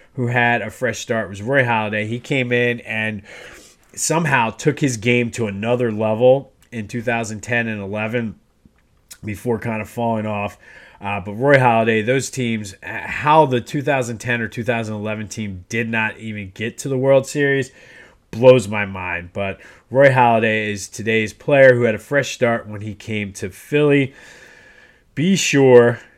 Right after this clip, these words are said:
to call or send a text message to the voice and text line. Should the Eagles have kept Derek Barnett? I think it's easy after yesterday's game to say, "Yeah,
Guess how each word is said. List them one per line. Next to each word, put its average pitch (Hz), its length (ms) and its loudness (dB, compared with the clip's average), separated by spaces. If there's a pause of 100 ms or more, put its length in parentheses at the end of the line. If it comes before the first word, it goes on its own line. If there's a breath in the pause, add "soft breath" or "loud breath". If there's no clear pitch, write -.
(180 loud breath)
to 123 120 -6
call 139 760 2
or 117 200 -6
send 135 260 -2
a 131 60 -6
text 127 280 0
message 113 280 -6
to - 100 -16
the 110 120 -14
voice 113 380 -6
and 107 80 -12
text 113 260 -4
line. 110 200 -6
Should 180 200 -4
the 226 80 4
Eagles 185 260 4
have 165 100 -6
kept 156 240 4
Derek 143 240 4
Barnett? 127 380 0
I 113 100 -4
think 131 240 -8
it's 120 180 -8
easy 131 380 0
after 123 220 0
yesterday's 117 540 -2
game 113 280 -4
to 104 80 -12
say, 92 180 -8
"Yeah, 120 360 -6